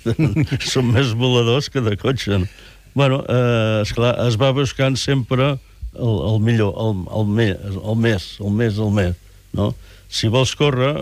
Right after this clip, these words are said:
doncs amb una vela de cotó no correràs tant com amb una vela de nylon. I si per comptes d'una vela de nylon és una vela fabricada com si fos tot una peça, eh, que no té cap poro ni té res, doncs encara és millor.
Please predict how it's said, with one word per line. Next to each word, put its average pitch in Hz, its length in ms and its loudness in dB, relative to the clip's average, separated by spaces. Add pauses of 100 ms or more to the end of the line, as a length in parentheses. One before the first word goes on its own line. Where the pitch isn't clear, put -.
doncs 107 240 -4
amb 107 100 0
una 113 160 2
vela 120 320 2
de 117 80 0
cotó 120 460 -2 (480)
no 131 260 -2
correràs 110 560 -2
tant 127 300 0
com 120 180 -2
amb 110 160 0
una 110 160 0
vela 107 320 2
de 98 80 2
nylon. 92 460 2 (160)
I 110 140 -6
si 110 200 0
per 117 160 0
comptes 127 320 0
d'una 131 160 2
vela 127 320 4
de 127 140 4
nylon 104 540 2 (260)
és 123 180 -2
una 127 160 2
vela 123 320 2
fabricada 120 640 0
com 107 160 -2
si 117 160 -2
fos 139 240 0
tot 151 240 -2
una 120 160 -2
peça, 107 460 -4 (480)
eh, 101 180 0
que 117 120 -2
no 113 120 2
té 117 160 0
cap 117 240 0
poro 113 380 2
ni 107 160 -2
té 120 120 0
res, 117 300 2
doncs - 460 -4
encara 123 340 2
és 95 80 -4
millor. 92 380 0